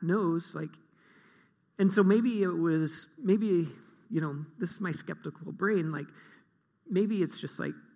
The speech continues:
third degree burns. He's, he is blistered and, and almost disfigured because he spent this time. Um, but I, I, I think, I think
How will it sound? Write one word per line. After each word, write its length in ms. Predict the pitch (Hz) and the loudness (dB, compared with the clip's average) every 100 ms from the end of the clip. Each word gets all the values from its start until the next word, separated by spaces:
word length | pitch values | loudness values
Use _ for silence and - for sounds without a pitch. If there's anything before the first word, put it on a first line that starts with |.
| _ _ _ _ | _ _ _ _
third 180 | 190 170 | 6 6
degree 220 | 151 143 | 2 -6
burns. 480 | - 156 196 214 - | -4 -4 -4 -8 -4
He's, 280 | 185 165 - - | -2 -2 -6 -4
he 80 | 175 | -2
is 100 | 131 | -2
blistered 720 | 92 165 185 202 - - 156 - - | -6 0 0 0 -6 -8 -8 -12 -10
and, 280 | 147 143 - - | -8 -8 -12 -10
and 160 | 143 143 | -10 0
almost 360 | 180 170 - | 0 0 -4
disfigured 680 | 165 - - 233 151 - - - _ | -10 -10 -4 -4 -4 -6 -12 -16 _
because 480 | 170 - 151 - - - | -10 -6 -6 -6 -14 -10
he 80 | 160 | -8
spent 720 | - - _ _ _ 160 156 | -8 -14 _ _ _ -6 -4
this 180 | - - | -8 -8
time. 480 | - 170 151 - 190 - _ _ _ _ - - _ _ | -8 -8 -6 -8 -10 -14 _ _ _ _ -20 -20 _ _
Um, 420 | - 160 76 78 - _ _ _ _ _ | -8 -6 -4 -8 -14 _ _ _ _ _
but 140 | 214 220 | -6 -6
I, 100 | 262 - - _ - | -8 -16 -20 _ -20
I, 440 | - - - 185 | -20 -20 -6 -4
I 40 | 175 - - | -4 -8 -4
think, 380 | 285 180 165 - - - - - _ 175 | -2 -2 -4 -10 -14 -16 -18 -20 _ -6
I 60 | |
think 380 | 175 233 240 | -2 -2 -2